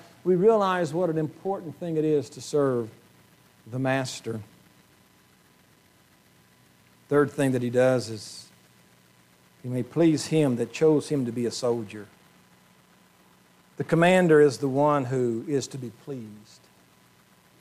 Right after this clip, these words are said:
It's said one day that General Robert E. Lee said to Stonewall Jackson, or he sent a messenger to Stonewall Jackson. He said, uh, uh, "Mister Jackson, or General Jackson," he says, "I'd like to see you at your first convenience." And here it was an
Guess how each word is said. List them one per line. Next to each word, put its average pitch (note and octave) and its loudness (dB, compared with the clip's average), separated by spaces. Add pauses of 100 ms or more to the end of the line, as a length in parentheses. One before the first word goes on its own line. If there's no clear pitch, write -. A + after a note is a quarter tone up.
(440)
It's - -20
said C#3 0
one C3 -2
day B2+ 4
that A#2 -2 (560)
General B2+ 0
Robert B2 2
E. B2 -2
Lee B2 -2
said B2 -8
to A2 -14
Stonewall B2 -2
Jackson, B2 -4
or G#2+ -14
he G2+ -16
sent D3+ -2
a C3 0
messenger C3 0
to A2+ -6
Stonewall C3 0
Jackson. C3+ -2
He A#2 -8
said, B2 -2
uh, A#2+ 2
uh, A#2 0 (920)
"Mister B2+ -10
Jackson, C3+ 2
or A#2 -6
General D3 2
Jackson," C#3 0
he B2 -8
says, A#2+ -2
"I'd B2 -4
like C3 -4
to A#2+ -14
see D#3+ -4
you A#2+ -4
at - -20
your B2 -8
first - -12
convenience." C3+ -8
And B2 -20
here C3 -14
it C#3 -14
was B2 -18
an B2 -14